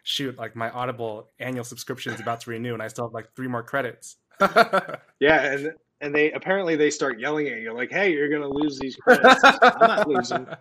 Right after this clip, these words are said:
Speaker 1: <laughs>
Speaker 2: I'm not losing them. I'm gonna binge purchase ten books right now. <laughs>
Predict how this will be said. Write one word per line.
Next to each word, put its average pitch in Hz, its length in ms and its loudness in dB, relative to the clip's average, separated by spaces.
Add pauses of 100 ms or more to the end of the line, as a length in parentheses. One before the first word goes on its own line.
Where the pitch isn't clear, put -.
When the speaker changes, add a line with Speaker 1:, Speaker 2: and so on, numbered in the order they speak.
Speaker 1:
<laughs> - 240 -20
Speaker 2:
I'm 156 120 0
not 214 180 4
losing 170 280 0
them. 180 180 -4
I'm 160 140 -4
gonna 147 160 -2
binge 139 680 -6
purchase 165 680 -6
ten 160 200 2
books 208 280 4
right 120 160 -2
now. 110 280 -10
<laughs> - 80 -14